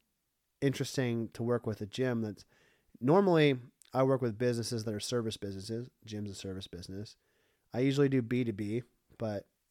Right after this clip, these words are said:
you know, direct to consumer with a gym. I usually work with businesses that are over a million dollars. Gym smaller than a million dollars, like, that's just normal. But it's like, okay, I can, I can tailor the solution. And what Mark has done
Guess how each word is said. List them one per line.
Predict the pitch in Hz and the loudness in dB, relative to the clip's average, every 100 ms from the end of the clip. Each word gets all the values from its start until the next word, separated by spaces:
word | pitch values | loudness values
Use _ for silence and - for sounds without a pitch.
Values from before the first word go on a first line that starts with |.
| _ - | _ -12
you | |
know, | 98 95 113 | -10 -10 -6
direct | 117 113 | -4 -4
to | 110 | -4
consumer | 107 - 104 110 123 - _ _ _ _ _ - | -8 -6 -6 -6 -6 -12 _ _ _ _ _ -12
with | 107 | -6
a | 104 | -6
gym. | 104 101 113 127 - _ _ | -4 -4 -4 -6 -16 _ _
I | 113 | 0
usually | 131 131 | 2 4
work | 127 | 4
with | 123 107 | 2 0
businesses | 117 110 113 | 0 0 -2
that | 113 | -2
are | 107 | 0
over | 117 110 | 0 0
a | 104 | -2
million | 110 104 98 | -2 -2 -6
dollars. | 90 90 113 123 - _ | -8 -6 -6 -8 -14 _
Gym | - 110 107 | -6 -4 -6
smaller | 107 - 107 104 | -8 -8 -6 -4
than | 101 | -6
a | 98 92 | -8 -6
million | 110 101 92 | -6 -6 -8
dollars, | 87 98 123 | -8 -8 -8
like, | 101 | -10
that's | 95 98 | -12 -14
just | 90 | -12
normal. | 95 90 117 147 _ _ _ _ _ _ _ _ _ | -10 -8 -8 -10 _ _ _ _ _ _ _ _ _
But | - 143 | 4 6
it's | 143 | 6
like, | 151 135 139 | 6 4 4
okay, | 156 135 120 | 2 4 2
I | 117 | 2
can, | 143 151 127 113 - _ _ _ | 2 2 2 -2 -6 _ _ _
I | 113 | -6
can | 120 | -6
tailor | 110 - 139 143 123 | -6 -2 2 4 2
the | |
solution. | 107 110 107 160 180 123 110 107 | -2 -4 0 2 2 -2 -4 -4
And | 110 117 110 - | -4 -2 -4 -4
what | 113 | -2
Mark | 117 143 175 | 4 4 2
has | 127 | -4
done | 104 113 110 | -6 -4 -4